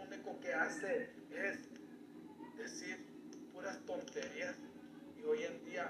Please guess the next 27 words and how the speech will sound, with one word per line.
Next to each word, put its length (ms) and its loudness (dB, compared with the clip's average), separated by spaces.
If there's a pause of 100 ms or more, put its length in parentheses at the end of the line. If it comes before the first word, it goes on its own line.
eso 320 4
es 60 0
lo 160 4
que 100 2
vemos. 400 2 (560)
Hoy 140 8
en 160 4
día 340 4 (380)
las 200 2
personas 680 4 (480)
que 240 6
hacen 600 2
tantas 540 2 (420)
estupideces, 880 -4
tantas 400 -2
tonterías, 640 2 (520)
son 120 0
las 140 0
que 220 -4
más 260 2
venden 400 2 (520)
en 60 -6
cualquier 500 -2
parte 600 2 (260)
de 120 -4
redes 400 2
sociales. 580 -2